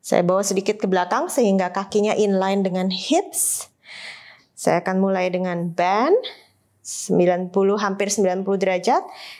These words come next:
And then extend. Rasakan dari bokong waktu di extend. And then bend. And out.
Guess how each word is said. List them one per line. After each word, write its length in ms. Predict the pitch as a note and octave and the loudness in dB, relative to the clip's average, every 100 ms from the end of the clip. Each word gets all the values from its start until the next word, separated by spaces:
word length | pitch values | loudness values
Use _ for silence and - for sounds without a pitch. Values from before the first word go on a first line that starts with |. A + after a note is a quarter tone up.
| _ | _
And 200 | F#3+ G3+ | 2 2
then 80 | G#3 | 2
extend. 720 | G3+ G3+ - _ G#3 D#3+ E3 | -2 -6 -14 _ 0 0 -2
Rasakan 400 | E3+ D#3+ E3 F3 | -6 -6 -6 -2
dari 160 | F3+ F3+ | 0 0
bokong 480 | F3 F#3+ G3 C4 C4 | 0 -2 -2 0 0
waktu 320 | G#3+ - F#3+ | 0 2 4
di 60 | F3 | 4
extend. 560 | F3+ - E3+ B2+ - - _ _ | -2 -6 -4 -4 -8 -18 _ _
And 320 | F3 F#3 F#3+ G3 | 0 2 2 2
then 240 | G3 F3+ | 2 0
bend. 240 | D#3 B2 - - _ _ _ _ _ _ _ _ _ _ _ _ F3+ | -2 -2 -12 -20 _ _ _ _ _ _ _ _ _ _ _ _ 0
And 400 | F3 F3+ F#3+ F#3 | 2 2 0 0
out. 320 | D#3+ C#3+ | -2 -4